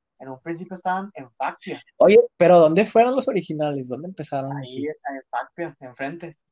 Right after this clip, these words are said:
Speaker 1: ahí estaban.
Speaker 2: Seguro.
Speaker 1: Y, sí, después pusieron otro acá por Civil, pero no en la cafetería, sino hay un espacio ahí entre FIME y Civil, que pertenece a Civil,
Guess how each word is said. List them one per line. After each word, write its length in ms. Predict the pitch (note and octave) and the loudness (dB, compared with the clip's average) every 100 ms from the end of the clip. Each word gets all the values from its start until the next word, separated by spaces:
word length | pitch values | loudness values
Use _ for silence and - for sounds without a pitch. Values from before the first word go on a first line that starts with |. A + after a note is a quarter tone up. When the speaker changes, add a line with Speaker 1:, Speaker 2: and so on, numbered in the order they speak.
| _ | _
Speaker 1:
ahí 160 | - B2 | -12 -12
estaban. 420 | - C#3+ D#3 D#3+ | -4 -2 -2 -4
Speaker 2:
Seguro. 240 | G#2+ A2 A2 A#2 A#2 | -8 -8 -4 -6 -6
Speaker 1:
Y, 560 | C3+ B2+ B2 B2 B2+ _ _ _ | -14 -14 -18 -20 -20 _ _ _
sí, 420 | C#3 C#3+ D3 C#3+ _ _ _ | -8 -6 -6 -8 _ _ _
después 400 | C#3+ C#3+ C#3 - | -10 -8 -8 -8
pusieron 360 | E3+ F3 F3+ | -8 -4 -2
otro 380 | F#3 F#3+ G3+ G3+ | 0 -4 -4 -4
acá 260 | D3 - C#3+ | -4 -4 -4
por 160 | F#3 F#3 | -6 -6
Civil, 460 | G3+ G3 G3+ G3+ _ | -8 -6 -6 -8 _
pero 580 | - D3+ C#3+ C3+ B2+ B2+ | -4 0 0 0 0 -2
no 220 | B2 B2+ C3+ | -6 -10 -10
en 140 | D#3+ | -8
la 100 | F3+ | -10
cafetería, 460 | F3 D3 C#3 E3+ G3 | -8 -12 -8 -4 -4
sino 300 | E3+ D3 C3 | -6 -8 -6
hay 120 | C3 | -6
un 60 | C#3+ | -8
espacio 380 | - D#3 D#3 E3+ | -6 -4 -4 -4
ahí 220 | E3+ E3+ | -4 -4
entre 240 | E3+ D3+ | -6 -12
FIME 260 | C#3+ D3 E3 | -14 -14 -16
y 40 | |
Civil, 340 | E3+ E3 E3+ _ _ - | -16 -10 -10 _ _ -8
que 300 | D3+ C#3+ B2+ | -6 -4 -6
pertenece 320 | C#3 C3 D#3 | -10 -10 -10
a 20 | F3+ | -8
Civil, 300 | G3+ G3+ | -8 -10